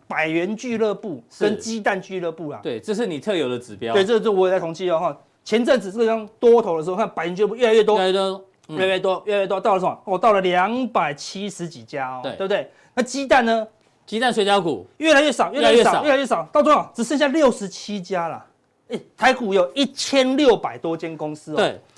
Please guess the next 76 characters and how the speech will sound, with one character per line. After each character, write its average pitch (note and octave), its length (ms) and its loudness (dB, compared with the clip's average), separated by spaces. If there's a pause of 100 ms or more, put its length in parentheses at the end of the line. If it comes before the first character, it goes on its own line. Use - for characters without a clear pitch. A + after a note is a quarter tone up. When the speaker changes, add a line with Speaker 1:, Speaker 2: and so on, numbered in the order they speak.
(140)
Speaker 1:
只 G#3+ 200 -6
剩 D4 320 4
六 E4 240 6
十 G#3+ 300 -4
几 D#3 260 -14
家， G3+ 260 0
不 G3 200 -6
到 A3 240 2
十 F#3+ 300 -6
元 D#3+ 180 -2
呢。 D3 60 -10 (480)
Speaker 2:
在 A#3 120 -4
面 A#3 240 -2
额 F3+ 140 -2
以 C#3 60 -4
下 F#3+ 180 -4
只 C3 100 -8
剩 E3+ 160 -10
下 F3 220 -8 (100)
六 F3+ 140 -8
十 B2+ 140 -14
七 C3 200 -18
块。 - 60 -18
Speaker 1:
对 D#4 120 2
啊， D4+ 60 4
这 D#4 140 2
代 E4 80 4
表 C4 100 6
说， E4 140 2
Speaker 2:
六 A3+ 120 0
十 F3 120 -4
七 F3+ 180 -8
档。 - 120 -2
Speaker 1:
代 D#4 80 6
表 C#4+ 120 4 (120)
一 D4+ 100 -2
千 C#4 340 0
五 B3 180 0
百 - 140 0
多 G#3 140 0
家 A3 140 0
都 D#4+ 180 0
做 E4 180 4
得 B3+ 80 2
下 - 200 2
下 C4+ 180 4
叫， A#3+ 180 0 (120)
每 D4 140 0
一 - 20 0
档 A#3+ 100 2
都 C4 80 2
超 C#4 180 -2
过 C4+ 120 -4
面 C4+ 200 -2
子， C#3 220 -14
每 B3+ 80 2
一 - 20 4
档 C4 80 2
都 C4 120 0
大 C4 180 4
赚 B3+ 180 0
钱， F3 180 -6
Speaker 2:
嗯。 - 40 -20 (120)
Speaker 1:
每 G3 140 0
个 G#3+ 80 0
都 C#4 80 2
吃 D4 200 -2
过 C4 120 0
香 C4+ 240 0
槟 B3+ 220 -4
蓉， D3+ 220 -6
你 E3+ 60 -16
知 G#3 120 -6
道 G#3+ 60 -6
吗？ G3+ 120 -12 (120)
Speaker 2:
对。 F#3+ 260 0